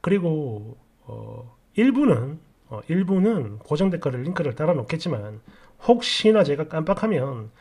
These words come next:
그냥 유튜브에 신우이 이혼 사십구 제 이렇게만 쳐도 바로 일부가 나와요. 음, 그럼 봅시다. 원지,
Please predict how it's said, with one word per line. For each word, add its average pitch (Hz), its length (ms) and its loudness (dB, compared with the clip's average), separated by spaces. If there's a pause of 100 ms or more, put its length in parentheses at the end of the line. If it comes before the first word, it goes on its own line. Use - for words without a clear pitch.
(160)
그냥 170 240 2
유튜브에 185 720 0 (680)
신우이 233 760 4
이혼 208 440 2
사십구 202 520 -2
제 160 280 0
이렇게만 202 480 2
쳐도 196 340 -2
바로 123 260 0
일부가 202 380 -2
나와요. 151 580 2 (220)
음, 117 240 -14 (380)
그럼 147 220 2
봅시다. 175 540 4 (1600)
원지, 139 480 6